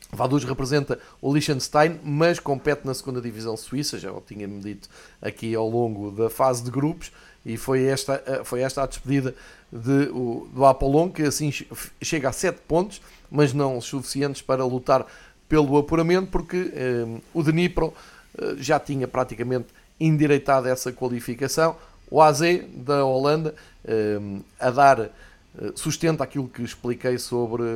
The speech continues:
os bons resultados dos holandeses no quadro do ranking da uefa. Segue-se então o sorteio na, no próximo dia sete. Provavelmente o Fever Pitch fará uma última emissão de, em dois mil e vinte e dois dedicada às,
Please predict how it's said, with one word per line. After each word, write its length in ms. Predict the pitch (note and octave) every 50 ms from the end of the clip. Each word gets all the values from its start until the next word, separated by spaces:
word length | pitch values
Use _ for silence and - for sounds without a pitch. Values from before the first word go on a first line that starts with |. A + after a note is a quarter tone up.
| A2+ A2 G#2+ -
os 360 | - - G#2+ A2 A2 G#2 G2+ G2+
bons 240 | G2+ D3 C#3+ C3+
resultados 460 | A2+ G#2+ A#2+ A2+ - C3 B2 A2+ A2 A2
dos 180 | A2+ A2+ G#2+
holandeses 500 | A#2+ A2+ G#2+ A2 G#2 A2+ B2 A#2+ - - - - - - _ _ -
no 100 | A2 G#2+
quadro 500 | - - A#2+ A#2+ A#2+ A2 A2+ G#2+ A2+ - -
do 120 | - G#2+ G#2
ranking 340 | G2+ C3+ B2+ A2 - B2
da 120 | A#2 B2 A#2
uefa. 380 | G#2+ A2 G2+ G2 - - F#2 - - - - - - - - - - -
Segue-se 480 | - - - B3+ A3+ G3 D#3 - -
então 400 | F#3+ F#3+ F#3+ G3+ F#3+ F3+ D#3 C#3+ C#3
o 120 | - F#3+ F#3
sorteio 600 | F#3 G3 F3 F3 E3+ - E3+ D#3+ D3+ C3 A#2 G#2+ - - - - _ -
na, 340 | D3+ E3 F3+ E3+ E3 E3+ -
no 140 | F3+ F#3 F#3
próximo 420 | F3+ F3+ F#3 E3+ E3+ - E3 D#3
dia 240 | D#3 D3 E3 D#3 D3
sete. 460 | D3 - - E3 D3+ D#3 D#3 - B3 B3 - - - - - - _ _
Provavelmente 880 | - D3+ C#3+ E3 E3 D#3 D#3 D3+ D3+ D#3+ E3 D#3+ D3+ C3+ - - B2 A#2+ -
o 80 | D3
Fever 300 | C3 C#3+ D#3+ C#3 D3+ D3
Pitch 260 | D3 D#3 D#3 C#3+ -
fará 240 | - - C#3+ D3 D3
uma 180 | D3 C#3+ C#3+ C#3+
última 640 | C#3+ D#3+ F#3 F#3+ - - E3+ D3+ C#3+ C#3+ C#3 B2+ -
emissão 680 | - F3 E3+ D#3+ D#3 D3 - - - E3+ E3 D#3 C#3 A2+ - - - - - - -
de, 140 | - B2 C#3+
em 80 | D3
dois 160 | D3 D3+ D3
mil 200 | C#3 D#3 D#3+ D#3 D3+
e 40 | C#3+
vinte 220 | C3 D3+ C#3 C3+
e 60 | C#3
dois 260 | B2+ C#3+ D3+ C#3+ B2+
dedicada 380 | A#2 A#2 C3 C3 D3+ C#3+ B2+ C#3
às, 140 | C3+ C3